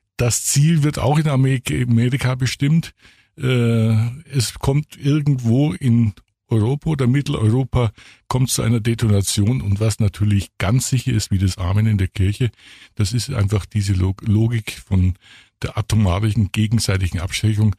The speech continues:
Sobald so etwas geschieht, kommt ein atomarer Gegenschlag. Und der wird sehr ungezielt, aber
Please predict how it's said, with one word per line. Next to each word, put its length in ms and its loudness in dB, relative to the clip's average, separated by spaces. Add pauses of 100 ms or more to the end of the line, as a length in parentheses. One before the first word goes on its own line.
Sobald 600 -2
so 260 -2
etwas 440 -2
geschieht, 520 -2 (380)
kommt 260 0
ein 140 0
atomarer 520 0
Gegenschlag. 760 -2 (540)
Und 260 -2
der 280 2
wird 380 -2 (340)
sehr 460 -2
ungezielt, 880 0 (300)
aber 400 0